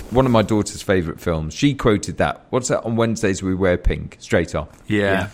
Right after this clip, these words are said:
Speaker 1: Yeah, she loved it. Anyway, so I watched two Lohans.
Speaker 3: Ooh, hello, Han.
Speaker 2: What, what was your rating for Freaky Friday? <laughs>
Speaker 1: Poor. Curtis is all right. Lohan, I'll give her her credit. She's good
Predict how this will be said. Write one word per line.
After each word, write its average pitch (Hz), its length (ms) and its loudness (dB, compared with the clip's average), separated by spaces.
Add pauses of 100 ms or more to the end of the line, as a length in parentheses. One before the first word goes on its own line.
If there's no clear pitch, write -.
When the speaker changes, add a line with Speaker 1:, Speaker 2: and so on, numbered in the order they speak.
(200)
Speaker 1:
Yeah, 71 140 -6
she - 180 -6
loved 80 220 -4
it. - 100 -4
Anyway, 117 260 4
so 104 300 2
I - 20 0
watched 113 360 -2
two 143 360 0
Lohans. 104 840 0 (140)
Speaker 3:
Ooh, 110 540 -2 (180)
hello, 113 560 -2
Han. 67 440 -8
Speaker 2:
What, 127 300 4
what 127 200 6
was 131 140 4
your 127 120 4
rating 120 400 6
for 104 240 4
Freaky 113 400 2
Friday? 120 600 6 (300)
<laughs> - 320 -2
Speaker 1:
Poor. 101 580 6 (440)
Curtis 175 500 2
is 127 140 2
all 113 180 4
right. 87 500 0 (320)
Lohan, 139 680 4
I'll 107 120 4
give 131 200 0
her 139 120 2
her 143 140 2
credit. 90 480 0
She's 113 320 -6
good 98 380 0